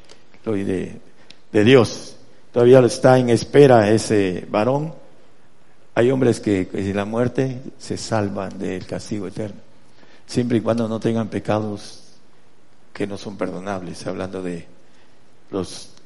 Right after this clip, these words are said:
tres pecados que la Biblia dice acerca de, de que no tienen perdón. Entonces el hombre puede en el último momento salvarse. También te, se puede perder en el último momento. Si reniega de su fe,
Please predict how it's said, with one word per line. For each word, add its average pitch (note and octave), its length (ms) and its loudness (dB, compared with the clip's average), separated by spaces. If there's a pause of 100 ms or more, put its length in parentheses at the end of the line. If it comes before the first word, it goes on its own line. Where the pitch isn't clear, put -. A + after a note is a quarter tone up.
(120)
tres A#2 240 2
pecados G#2+ 480 2
que G2 100 -4
la F#2+ 80 -4
Biblia G2+ 320 -2
dice F#2+ 460 -4 (160)
acerca F#2+ 420 -8
de, E2+ 240 -8 (560)
de - 80 -14
que G#2+ 80 -4
no G#2+ 140 -2
tienen A2+ 240 0
perdón. G2 520 0 (840)
Entonces G2+ 420 -8
el G#2 160 2
hombre B2 260 2
puede G2 560 -2 (1040)
en G2 220 -8
el G2 120 -6
último A2 360 -4
momento A2 320 -4
salvarse. F#2+ 580 -6
También C3+ 300 2
te, B2+ 200 2
se - 160 -4
puede C3+ 200 2
perder G#2 480 0 (480)
en G#2 80 -6
el G#2 100 -2
último G#2 340 -6
momento. F#2 340 -14
Si - 140 -8
reniega A2+ 400 2
de F#2+ 100 2
su F#2 160 -10
fe, F#2 220 -10